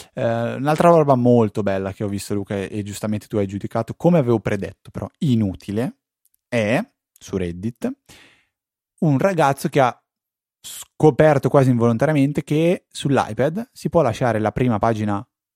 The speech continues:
di applicazioni totalmente vuota, riempire il dock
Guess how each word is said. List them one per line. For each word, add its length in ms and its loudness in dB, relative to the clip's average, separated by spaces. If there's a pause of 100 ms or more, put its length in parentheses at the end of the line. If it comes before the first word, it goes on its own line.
(120)
di 160 -4
applicazioni 540 -4
totalmente 480 -2
vuota, 440 -4 (640)
riempire 640 2
il 100 -2
dock 440 2